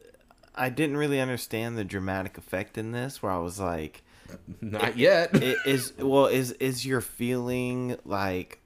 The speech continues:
Speaker 1: why is it here?
Speaker 2: Oh, right,
Speaker 1: Do you
Speaker 2: 'cause she
Speaker 1: think
Speaker 2: does
Speaker 1: she
Speaker 2: have this
Speaker 1: hid it?
Speaker 2: reaction to it. Yeah, like, were you pretending to have it lost?
Speaker 1: Yeah, where it was like, what's the motive here? But also, too, if she's like, what, what is,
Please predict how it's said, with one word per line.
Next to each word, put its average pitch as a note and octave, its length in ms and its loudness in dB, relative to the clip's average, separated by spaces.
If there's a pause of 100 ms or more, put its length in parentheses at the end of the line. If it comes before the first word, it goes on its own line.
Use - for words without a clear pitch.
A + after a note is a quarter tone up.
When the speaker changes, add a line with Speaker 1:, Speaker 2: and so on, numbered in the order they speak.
Speaker 1:
why F#2 280 -2
is G2+ 160 -4
it F2 140 -6
here? B2+ 760 -2
Speaker 2:
Oh, A#2 140 0
right, G#2 160 4
Speaker 1:
Do B2+ 60 4
you A#2+ 40 6
Speaker 2:
'cause A2+ 40 4
she C#3 60 4
Speaker 1:
think C3 100 4
Speaker 2:
does C#3+ 100 4
Speaker 1:
she C#3+ 60 4
Speaker 2:
have C#3 160 4
this G#2 140 4
Speaker 1:
hid A2 80 6
it? - 20 4
Speaker 2:
reaction G2+ 480 4
to G#2 120 -2
it. G2 60 0
Yeah, G2+ 160 6
like, F2 160 0
were G2 160 -2
you G2 120 -2
pretending G2+ 580 -2
to A2 100 -6
have G2+ 180 -4
it E2 100 -6
lost? G2 580 -8
Speaker 1:
Yeah, C3+ 380 0
where A2 240 0
it G#2+ 60 0
was A2 260 -4
like, G2+ 340 -2
what's G2+ 460 -4
the G#2+ 120 -6
motive F#2+ 460 -2
here? B2 180 -2
But A2 160 0
also, B2 280 -2
too, C3 320 -4
if A#2 120 -10
she's A2+ 260 -8
like, G#2 340 -4 (520)
what, G#2 400 -2
what G#2 260 -2
is, G2+ 340 -4